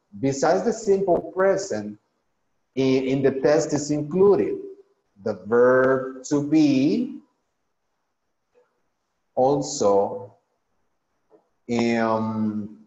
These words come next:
possessive adjectives, and also, uh,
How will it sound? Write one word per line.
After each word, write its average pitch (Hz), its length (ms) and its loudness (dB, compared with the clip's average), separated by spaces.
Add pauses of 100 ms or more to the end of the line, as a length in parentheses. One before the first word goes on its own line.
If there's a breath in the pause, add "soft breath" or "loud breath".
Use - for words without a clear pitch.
(280)
possessive 120 1700 -2 (460)
adjectives, 143 1200 -6 (760)
and 147 680 0 (1040 soft breath)
also, 123 1080 0 (1080)
uh, 117 480 0